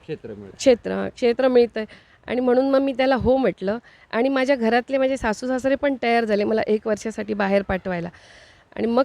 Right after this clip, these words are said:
Speaker 2: त्यानंतर महेशजी पण म्हणाले की, "ठीक आहे, तू करून घे कोर्स." आणि मी कोर्स केला. म-, निर्मला निकेतनसारख्या एका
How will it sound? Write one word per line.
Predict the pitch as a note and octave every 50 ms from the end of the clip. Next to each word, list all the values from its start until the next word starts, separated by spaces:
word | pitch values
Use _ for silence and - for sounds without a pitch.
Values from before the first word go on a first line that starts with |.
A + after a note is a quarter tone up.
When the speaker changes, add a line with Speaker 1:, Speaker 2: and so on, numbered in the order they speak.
| - -
Speaker 2:
त्यानंतर | C#4+ B3+ B3+ C4+ C#4 C#4+ C4 A#3+ D4 D4 D4
महेशजी | - - A#3+ A#3+ B3 C4 C4 A#3 C4
पण | C4+ - C#4 C4+
म्हणाले | C4 C4 B3+ C4 C4 C4
की, | - C4+
"ठीक | B3+ - C#4 A#3 - B3+
आहे, | B3
तू | A#3 - C4
करून | A#3+ - A#3 A3+ A#3+ B3+ B3+
घे | A#3+ B3 A#3
कोर्स." | - - G#3+ A3 A#3 - - - _ _ _ _ _ _ _ _ -
आणि | - A#3+
मी | B3+ C#4 C#4+ -
कोर्स | - B3+ C4+ D#4+ D4 -
केला. | - D4 C#4+ B3 A3+ A3+ A#3+ C4 - - _ _ _ _ -
म-, | - G#3+ A3 A3+ G#3+ G#3+ G#3+ G#3+
निर्मला | A3 A3 A3 A3 A#3+ B3 C4+ C4+
निकेतनसारख्या | C4 B3+ - C4 A#3 - B3+ B3 B3 B3 B3 B3 A#3+ - - A#3+ A3+ G#3+ - A#3+ A#3
एका | A#3 A3+ - A3+ A3+ A3+ A3+